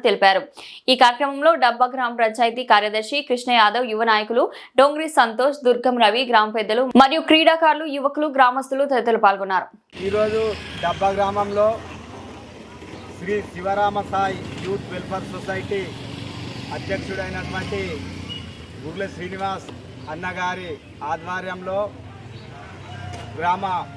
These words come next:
Speaker 2: పంచాయతీ కార్యదర్శి గారైనటువంటి కృష్ణ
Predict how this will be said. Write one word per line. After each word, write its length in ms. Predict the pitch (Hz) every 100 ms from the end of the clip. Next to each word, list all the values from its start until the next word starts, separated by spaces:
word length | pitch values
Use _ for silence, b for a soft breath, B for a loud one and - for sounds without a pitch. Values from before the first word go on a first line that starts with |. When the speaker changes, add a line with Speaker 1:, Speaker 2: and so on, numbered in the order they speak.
| 156
Speaker 2:
పంచాయతీ 680 | 170 165 196 196 - 190 160 - - - -
కార్యదర్శి 600 | 160 180 180 180 165 180 180
గారైనటువంటి 800 | 180 180 175 175 170 180 175 185 151 - - - - - - - -
కృష్ణ 280 | 147 -